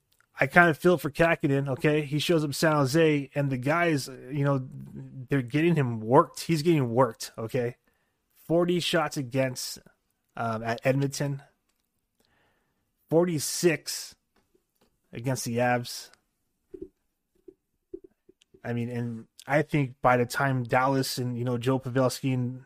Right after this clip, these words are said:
the boys had their way with him at the tank on Saturday night, you know, that was just, you know, that was it. Like, anyways, so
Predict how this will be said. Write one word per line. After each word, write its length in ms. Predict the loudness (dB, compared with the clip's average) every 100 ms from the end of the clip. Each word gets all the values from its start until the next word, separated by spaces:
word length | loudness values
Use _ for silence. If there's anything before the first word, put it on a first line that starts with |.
| _
the 240 | -12 -8 -6
boys 380 | -4 -2 -2
had 140 | -2 -2
their 100 | 0
way 180 | 0 0
with 160 | 0
him 380 | 0 -2 -2 -8 _
at 140 | -10
the 80 | -10
tank 500 | -4 -2 -2 -2 -12 -20 _ _ _ _ _ _ _
on 140 | -10
Saturday 480 | -8 0 2 2 -2
night, 340 | -4 -4 -6 -8
you 80 | -6
know, 120 | -2
that 140 | 0
was 140 | -2 -2
just, 260 | -8 -10
you 140 | -10 -6
know, 100 | -2
that 140 | 0
was 220 | -2 0
it. 200 | 0 0
Like, 360 | -6 -10 -10 _ _ _ _ _ _ _ _ _ _ _ _ _ _ _ _ _ _ _ _
anyways, 600 | -4 -4 -4 -6 -10 -16 -20 -20 -20
so 500 | -6 -6 -4 -8